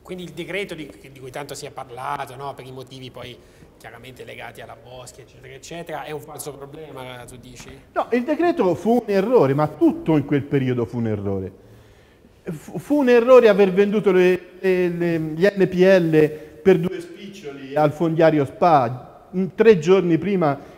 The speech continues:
Speaker 2: che venisse emanato il decreto. Per quale motivo fu fatto quell'operazione? Tanto che la Procura della Repubblica ha chiesto di vederci chiaro. Meno male, era l'ora che qualcuno mettesse le mani su quella voce. Grazie a quella vendita la banca è stata, eh, massacrata perché i valori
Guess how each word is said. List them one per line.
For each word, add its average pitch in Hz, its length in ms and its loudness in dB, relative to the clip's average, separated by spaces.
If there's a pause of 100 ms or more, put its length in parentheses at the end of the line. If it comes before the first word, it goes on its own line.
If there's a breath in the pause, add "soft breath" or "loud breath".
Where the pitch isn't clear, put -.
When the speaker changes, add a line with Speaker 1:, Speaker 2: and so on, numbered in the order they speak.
Speaker 2:
che 160 100 2
venisse 160 340 0
emanato 151 300 2
il 143 60 2
decreto. 156 320 -2
Per 320 140 -4
quale 311 200 6
motivo 123 380 0
fu 110 160 -6
fatto 110 280 -6
quell'operazione? 104 760 -8 (320 soft breath)
Tanto 165 380 2
che 127 100 0
la 139 100 2
Procura 131 360 -2
della 120 180 0
Repubblica 127 460 -2
ha - 20 -10
chiesto 113 300 -6
di 104 80 -10
vederci 104 320 -6
chiaro. 151 260 2
Meno 156 300 0
male, 143 320 0 (500 loud breath)
era 127 240 2
l'ora 151 320 8
che 131 140 -2
qualcuno 131 400 2
mettesse 127 460 -4
le 127 60 -4
mani 120 240 -4
su 113 140 -8
quella 117 160 -4
voce. 104 380 -8 (240 soft breath)
Grazie 269 480 2
a 202 40 4
quella 180 220 4
vendita 131 580 0 (280 loud breath)
la 262 180 2
banca 269 400 2
è 214 60 0
stata, 175 640 0
eh, 151 400 0
massacrata 214 920 0
perché 170 280 0
i 165 120 6
valori 170 640 4